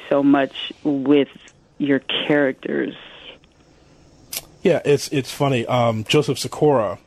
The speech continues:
Speaker 2: uh, was saying the same thing. He said he's,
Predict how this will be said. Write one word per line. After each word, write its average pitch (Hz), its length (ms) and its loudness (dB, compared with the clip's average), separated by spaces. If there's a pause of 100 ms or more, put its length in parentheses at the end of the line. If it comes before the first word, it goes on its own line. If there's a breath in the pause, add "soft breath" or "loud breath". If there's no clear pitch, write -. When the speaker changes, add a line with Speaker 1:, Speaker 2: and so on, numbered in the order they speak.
(140)
Speaker 2:
uh, 101 400 0
was 107 560 -2 (280 loud breath)
saying 139 240 0
the 123 60 -2
same 127 280 -2
thing. 135 220 0
He 127 80 -2
said 127 200 -2
he's, 143 200 -2